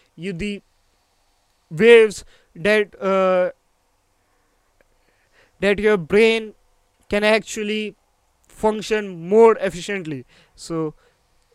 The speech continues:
we need, uh, this kind of models, not just the music. We need this kind of music which needs, uh, to relax your mind, relax your brain. And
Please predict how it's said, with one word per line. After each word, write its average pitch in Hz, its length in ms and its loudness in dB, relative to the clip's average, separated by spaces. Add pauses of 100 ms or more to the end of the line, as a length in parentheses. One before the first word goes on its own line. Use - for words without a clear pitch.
(120)
we 185 140 0
need, 233 340 4
uh, 208 120 -2
this 190 280 -8
kind 185 280 -6
of 175 120 -8
models, 170 560 -10
not 170 300 -8 (320)
just 156 240 -10
the 156 80 -10
music. 185 480 -4
We 160 120 -14
need 180 460 -6
this 190 160 -4
kind 180 240 -10
of 180 140 -10
music 185 420 -8 (300)
which - 540 -12
needs, 202 480 -6 (340)
uh, 185 320 -6 (100)
to 175 200 -12 (320)
relax 190 500 -4
your 190 180 -4
mind, 175 600 -10
relax 175 400 -8
your 170 140 -8
brain. 170 420 -10 (320)
And 185 320 -14